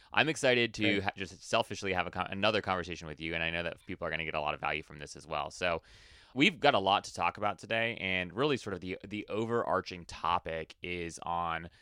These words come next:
Speaker 1: brand manifestos and why higher ed needs better brand manifestos. But to kick us off, I thought it'd be fun to just hear you share a little bit about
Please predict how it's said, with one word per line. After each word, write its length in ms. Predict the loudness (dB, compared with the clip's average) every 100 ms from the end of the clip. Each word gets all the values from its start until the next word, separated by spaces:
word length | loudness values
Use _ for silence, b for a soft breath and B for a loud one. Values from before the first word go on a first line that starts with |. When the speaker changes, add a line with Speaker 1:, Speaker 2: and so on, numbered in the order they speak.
| b b -2
Speaker 1:
brand 480 | 2 2 0 -4 -8
manifestos 1040 | -6 -6 -6 -4 -4 -4 -8 -8 -8 -12 -10
and 380 | -4 -2 -2 -6
why 720 | -10 -2 4 4 4 0 -2 -6
higher 480 | -4 -2 -2 -2 -2
ed 340 | -2 -2 -6 -10
needs 720 | -14 -10 -8 -10 -14 -12 -14 -8
better 340 | 0 2 2 -4
brand 460 | -4 -4 -4 -8 -8
manifestos. 760 | -6 -6 -6 -8 -8 -12 -12 -14 b b b
But 100 | -4
to 80 | -4
kick 240 | -4 -4 -2
us 160 | 2
off, 240 | 6 6 4
I 120 | 2
thought 100 | 0
it'd 80 | 0
be 80 | -2
fun 220 | 0 0
to 60 |
just 280 | -2 -6 -8 -16
hear 280 | -12 -4 -2
you 260 | -2 -6 -6
share 240 | -2 0
a 80 | 0
little 160 | -2
bit 80 | -8
about 400 | -2 0 0 -2